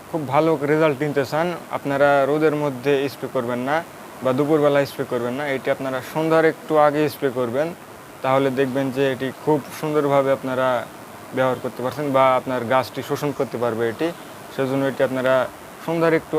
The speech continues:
আগে ব্যবহার করবেন। এবং এটি ব্যবহার বিধি হচ্ছে আপনারা পান বরজ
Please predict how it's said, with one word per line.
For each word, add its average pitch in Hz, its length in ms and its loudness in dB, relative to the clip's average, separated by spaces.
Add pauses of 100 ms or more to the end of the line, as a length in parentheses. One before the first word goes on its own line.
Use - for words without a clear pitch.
(140)
আগে 147 220 4
ব্যবহার 127 220 2 (100)
করবেন। 98 260 -6 (1000)
এবং 160 200 6 (840)
এটি 151 140 2 (280)
ব্যবহার 151 320 6
বিধি 143 260 0
হচ্ছে - 240 -8 (120)
আপনারা 143 300 0 (760)
পান 160 160 2 (100)
বরজ 160 260 4